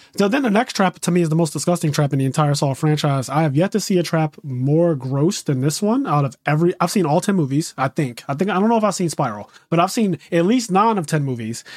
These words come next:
And I have to, the jury's still off. I've seen Spiral. I have to watch it to realize, oh, I did see this before. Anyway, um, in this Saw three movie, the very next one is this pig trap. And the, this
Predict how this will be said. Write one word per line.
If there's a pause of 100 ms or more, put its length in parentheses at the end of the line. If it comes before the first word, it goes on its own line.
(140)
And
I
have
to,
the
jury's
still
off.
I've
seen
Spiral.
I
have
to
watch
it
to
realize,
oh,
I
did
see
this
before.
Anyway, (340)
um,
in
this (260)
Saw
three
movie, (240)
the
very
next
one
is
this
pig
trap. (320)
And
the,
this